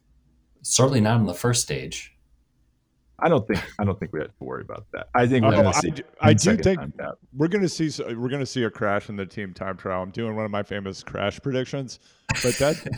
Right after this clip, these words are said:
Speaker 2: <laughs>
Speaker 3: that does, I mean, team time trials are highly technical. They, I, I can't think of another race where these teams have had to do a team time trial this year.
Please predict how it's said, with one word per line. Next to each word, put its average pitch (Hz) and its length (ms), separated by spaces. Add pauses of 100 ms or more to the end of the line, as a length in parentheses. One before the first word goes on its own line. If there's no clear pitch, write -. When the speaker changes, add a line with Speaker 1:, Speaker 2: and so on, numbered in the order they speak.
Speaker 2:
<laughs> - 80
Speaker 3:
that 170 200
does, 226 320
I 156 80
mean, 165 240
team 202 280
time 135 240
trials 139 400
are 110 80
highly 120 340
technical. 110 680 (500)
They, 113 420
I, 110 160 (180)
I 113 100
can't 135 280
think 120 200
of 113 80
another 107 280
race 98 340
where 107 80
these 98 220
teams 98 320
have 95 120
had 98 200
to 98 100
do 98 220
a 92 100
team 95 280
time 95 240
trial 113 320
this 117 200
year. 120 240